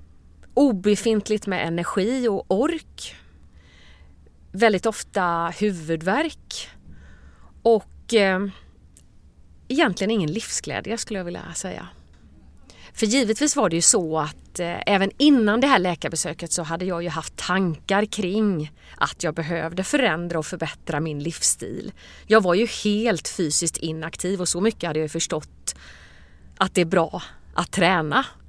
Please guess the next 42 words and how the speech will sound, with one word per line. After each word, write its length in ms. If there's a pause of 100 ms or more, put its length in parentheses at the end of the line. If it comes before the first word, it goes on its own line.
(260)
Och 220
jag 100
visste 460
ju 280
också 320
såklart 500
att, 340
eh, 260 (560)
det 360
är 60
inte 240
bra 260
för 140
hälsan 480
att 120
äta 200
fikabröd 720
till 160
lunch 540
flera 260
dagar 180
i 40
veckan 520
och 200
smågodis 640
och 80
kakor 480
och 140
bullar 460
och 120
läsk. 340
Det 80
är 40
klart 260
att 140
jag 100
visste 640
det. 320 (1600)
Men, 500
eh, 160
jag 200
hade 340